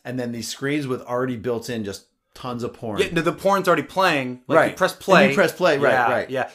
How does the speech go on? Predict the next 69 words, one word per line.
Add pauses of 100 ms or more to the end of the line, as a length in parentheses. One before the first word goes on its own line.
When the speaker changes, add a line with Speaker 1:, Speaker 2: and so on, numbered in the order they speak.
Speaker 2:
'Cause
you
gotta
get
'em
to
see
it.
Speaker 1:
Right.
Speaker 2:
Right,
'cause
they're
Speaker 1:
Just
Speaker 2:
not
Speaker 1:
these
little,
Speaker 2:
gonna
Speaker 1:
it's
gonna
be
like
little,
like,
P
S
two
screens
that,
that,
sh-,
that
Speaker 2:
Yeah.
Speaker 1:
pop
up,
and
all
of
a
sudden,
Speaker 2:
Ooh.
Speaker 1:
just
psh, (140)
boom.
Speaker 2:
Yeah,
we
get
a
whole
bunch
of
those
old
Game
Boys. (100)
Speaker 1:
Yeah. (280)
Speaker 2:
Put
the
porn
on
there,
Speaker 1:
<laughs>
Speaker 2:
airdrop
that
shit.
Speaker 1:
Done. (560)
Speaker 2:
And
then, (1000)
I
mean,